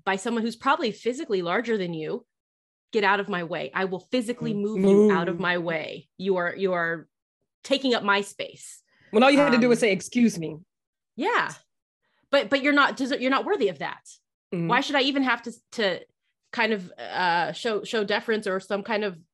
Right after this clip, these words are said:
Speaker 1: uh, basic manner, <laughs> manners to say, "Excuse me," when I could just move you?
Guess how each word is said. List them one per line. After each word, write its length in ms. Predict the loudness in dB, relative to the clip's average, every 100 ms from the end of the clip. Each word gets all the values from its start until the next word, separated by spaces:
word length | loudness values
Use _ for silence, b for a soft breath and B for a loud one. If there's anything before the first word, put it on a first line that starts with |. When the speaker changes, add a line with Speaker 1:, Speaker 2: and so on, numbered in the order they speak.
| _ _ -2
Speaker 1:
uh, 220 | 0 0
basic 440 | -2 -4 -2 -4
manner, 480 | -2 -2 -2 -4 -10 _ -20
<laughs> 300 | -4 -2 0
manners 560 | 0 2 4 4 2
to 80 | -2
say, 160 | -4 -4
"Excuse 420 | -4 -8 -8 -8
me," 240 | -8 -12 b b
when 120 | -2
I 60 | -2
could 140 | -2
just 140 | -8 -4
move 280 | -4 -4 -6
you? 280 | -10 -10